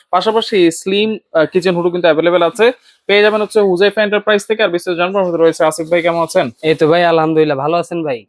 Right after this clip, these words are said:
Speaker 1: জি, আছি আলহামদুলিল্লাহ ভাই।
Speaker 2: জি ভাই, আজকে কিন্তু একবারে ইউনিক টাইপের কিছু কিচেন হুড নিয়ে হাজির হলাম,
Speaker 1: আচ্ছা।
Speaker 2: যেগুলো সম্পূর্ণ থাকবে আপনার ডিজনি ব্র্যান্ডের।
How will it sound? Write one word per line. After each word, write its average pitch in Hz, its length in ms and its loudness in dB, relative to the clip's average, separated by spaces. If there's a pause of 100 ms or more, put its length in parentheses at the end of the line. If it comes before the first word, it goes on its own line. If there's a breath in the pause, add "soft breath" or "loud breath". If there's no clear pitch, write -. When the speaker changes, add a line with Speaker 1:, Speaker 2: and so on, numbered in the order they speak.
Speaker 1:
জি, 185 160 2
আছি 175 160 0
আলহামদুলিল্লাহ 127 460 0
ভাই। 107 180 -4 (440)
Speaker 2:
জি 143 120 0
ভাই, 143 160 2
আজকে 175 420 -2
কিন্তু 214 360 0
একবারে 196 360 2
ইউনিক 185 480 0
টাইপের 190 300 0
কিছু 185 220 -4
কিচেন 185 340 -4
হুড 175 100 -2
নিয়ে 175 200 0
হাজির 156 280 -2
হলাম, 147 420 -4
Speaker 1:
আচ্ছা। 135 340 -4
Speaker 2:
যেগুলো 180 340 2
সম্পূর্ণ 185 500 -2
থাকবে 175 320 -2
আপনার 180 300 -2
ডিজনি 190 300 2
ব্র্যান্ডের। 127 380 -2